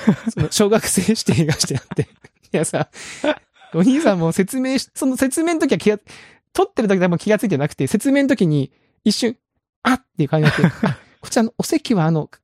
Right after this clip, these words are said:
変えていただいても大丈夫です」って説明し-、「あ、もちろん、もちろん」って、「あ、大丈夫です、大丈夫です」って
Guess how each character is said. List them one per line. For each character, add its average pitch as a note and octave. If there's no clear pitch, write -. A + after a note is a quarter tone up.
変 A#3
え -
て -
い A3
た A3
だ G#3+
い -
て A3
も E3
大 F3
丈 G#3+
夫 F3+
で E3+
す」 -
っ -
て D3+
説 D#3+
明 D3+
し-、 -
「あ、 F3+
も G#3
ち C4+
ろ A3+
ん、 -
も E3
ち F#3+
ろ C3+
ん」 -
っ -
て、 F#3+
「あ、 G3
大 B3+
丈 B3+
夫 G3
で E3+
す、 D3
大 G3+
丈 F#3+
夫 -
で C#3+
す」 -
っ -
て -